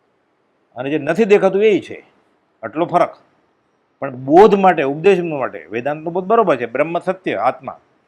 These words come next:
જગત મિથ્યા જ છે. આ, આ ઈશ્વરની માયા છે. એટલે ઈશ્વરને એમ જો હું ઘણા વખતથી હું એકલો છું, એટલે બહુ શામ. એટલે હરિ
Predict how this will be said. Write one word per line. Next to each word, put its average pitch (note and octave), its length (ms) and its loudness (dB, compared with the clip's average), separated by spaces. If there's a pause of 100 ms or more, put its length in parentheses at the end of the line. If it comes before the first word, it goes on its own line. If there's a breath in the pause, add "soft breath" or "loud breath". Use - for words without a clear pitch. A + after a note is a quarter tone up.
(120)
જગત A#2 280 -8
મિથ્યા D3+ 340 -6
જ - 20 -18
છે. - 180 -20
આ, C#2+ 60 -18 (640)
આ B2+ 40 -6
ઈશ્વરની E3+ 500 -6
માયા D3+ 420 0
છે. A2+ 140 -12
એટલે - 580 -14
ઈશ્વરને E3+ 340 -4
એમ F#3 140 -6
જો F#3+ 80 -6
હું F3 120 -4
ઘણા D3 200 4
વખતથી E3+ 280 0
હું E3 140 -2
એકલો F#3 400 2
છું, C3+ 140 -2
એટલે C3 120 -6
બહુ D#3 280 2
શામ. B2+ 240 -6 (1400)
એટલે C3 340 -8 (460)
હરિ E3+ 480 2